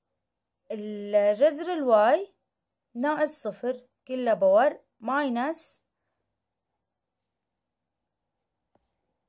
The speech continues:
إكس ماينس زيرو،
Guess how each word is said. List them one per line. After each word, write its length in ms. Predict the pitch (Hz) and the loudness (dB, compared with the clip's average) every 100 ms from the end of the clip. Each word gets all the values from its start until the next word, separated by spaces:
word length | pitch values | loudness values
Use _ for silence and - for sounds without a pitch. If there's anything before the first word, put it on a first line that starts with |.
| _ _ _ _ _ _ _ - | _ _ _ _ _ _ _ -8
إكس 520 | 247 277 - - - | -6 -6 -10 -20 -16
ماينس 380 | 202 202 208 202 | -12 -10 -10 -14
زيرو، 460 | 196 180 170 233 | -14 -6 -4 -4